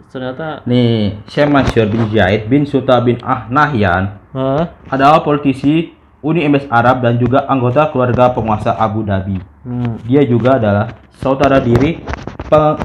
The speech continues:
Speaker 2: Presiden W A saat ini, Emir Abu Dhabi atau Khalifah bin Zayed bin Nahyan.
Speaker 1: Hmm.
Speaker 2: Berarti itu ada, ada, dia itu seorang emir dari W A.
Speaker 1: Ya.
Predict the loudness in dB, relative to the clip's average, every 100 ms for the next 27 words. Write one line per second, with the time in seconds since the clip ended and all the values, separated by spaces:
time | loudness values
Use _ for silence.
0 | -10 -4 -2 0 0 0 0 -2 -2 -2
1 | -4 -6 -6 -8 -6 -4 0 0 0 -2
2 | 2 0 0 -2 -4 -4 -2 -2 2 2
3 | 2 -2 -6 -2 0 2 0 -2 -6 -6
4 | -4 -6 -6 -12 -20 -18 -6 -2 -2 -2
5 | 2 2 2 -2 -4 0 0 0 -6 -20
6 | -20 -20 _ _ _ -10 -6 -4 0 2
7 | 2 -2 -2 -2 -2 -4 -8 -2 0 0
8 | -4 -4 0 0